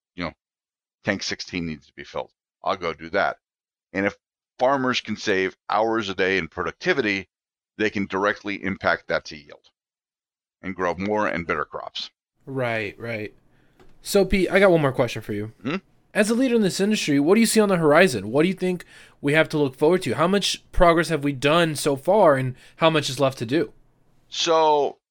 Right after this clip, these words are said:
Speaker 1: the good news is that low-powered wide area network technology has been, you know,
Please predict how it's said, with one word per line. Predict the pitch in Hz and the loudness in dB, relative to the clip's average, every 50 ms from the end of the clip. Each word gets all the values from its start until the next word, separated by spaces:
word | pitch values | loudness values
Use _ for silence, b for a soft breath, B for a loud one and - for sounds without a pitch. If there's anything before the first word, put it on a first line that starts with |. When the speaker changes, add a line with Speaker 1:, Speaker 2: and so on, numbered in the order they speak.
| _ _ _ _ 139 139 | _ _ _ _ _ _
Speaker 1:
the | 127 147 | -4 -4
good | 143 135 - 151 190 220 208 196 | -4 -4 -4 -2 -2 -2 0 0
news | 214 180 135 107 98 85 78 78 | 0 0 0 0 0 -2 -4 -6
is | 85 82 78 76 71 73 85 - - - - _ _ _ _ _ _ _ _ _ _ _ _ _ _ _ _ | -4 -4 -4 -4 -6 -8 -10 -12 -14 -14 -14 _ _ _ _ _ _ _ _ _ _ _ _ _ _ _ _
that | - 117 110 107 107 - - _ _ - | -2 0 0 0 0 -2 -6 _ _ -12
low-powered | 101 120 117 120 131 147 151 - - - 143 135 131 117 113 107 101 92 | -8 -6 -2 0 2 2 0 0 0 2 2 2 2 2 0 -2 -2 -2
wide | 101 107 113 120 120 | 0 0 2 2 2
area | 117 110 110 110 110 101 | 2 0 0 0 0 0
network | 101 104 107 - - 92 95 90 _ | 0 0 0 -2 -2 -6 -8 -8 _
technology | - 101 98 92 _ - 95 101 104 113 113 107 98 85 76 82 85 85 80 78 _ _ _ _ _ _ _ _ _ _ _ | -6 -6 -6 -6 _ -6 -4 -2 0 0 -2 -2 -4 -6 -8 -8 -8 -8 -10 -12 _ _ _ _ _ _ _ _ _ _ _
has | - 110 104 107 110 104 | -4 -2 -2 -2 -4 -6
been, | - - 107 104 101 95 95 92 90 90 90 87 _ _ | -8 -4 -2 -2 0 0 -2 -2 -4 -6 -6 -10 _ _
you | 92 | -8
know, | 98 92 85 80 | -6 -6 -6 -8